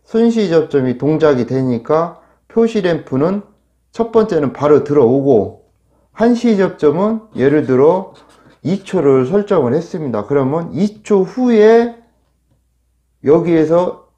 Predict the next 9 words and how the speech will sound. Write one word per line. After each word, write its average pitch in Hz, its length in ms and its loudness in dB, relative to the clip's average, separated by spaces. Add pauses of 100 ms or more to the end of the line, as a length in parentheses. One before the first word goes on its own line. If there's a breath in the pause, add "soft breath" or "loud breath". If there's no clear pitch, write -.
(140)
A 147 140 2
접점에 147 440 -2
붙어갖고 147 720 -2
램프가 135 760 -2
들어온다. 107 840 -4 (580)
이대로 175 720 0
결선을 127 720 -4
하도록 151 520 -8
하겠습니다. 151 880 -8